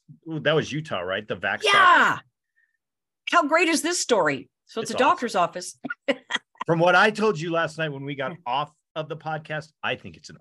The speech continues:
Speaker 1: awesome story, Jackie.
Speaker 2: It is. Well, this,
Speaker 1: <laughs>
Speaker 2: this doctor's office, um,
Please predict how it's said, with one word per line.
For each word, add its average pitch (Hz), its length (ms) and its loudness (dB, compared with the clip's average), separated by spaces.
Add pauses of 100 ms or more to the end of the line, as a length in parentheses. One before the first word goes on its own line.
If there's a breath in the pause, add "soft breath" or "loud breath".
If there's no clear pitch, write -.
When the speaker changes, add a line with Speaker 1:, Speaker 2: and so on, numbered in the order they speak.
(140)
Speaker 1:
awesome - 640 -14
story, - 400 -18
Jackie. - 460 -20 (120)
Speaker 2:
It 247 180 0
is. - 300 0 (400 loud breath)
Well, 226 200 0
this, 214 340 -6
Speaker 1:
<laughs> 156 60 -14
Speaker 2:
this 196 420 -4
doctor's 247 420 2
office, 180 580 -2 (360)
um, 175 440 -4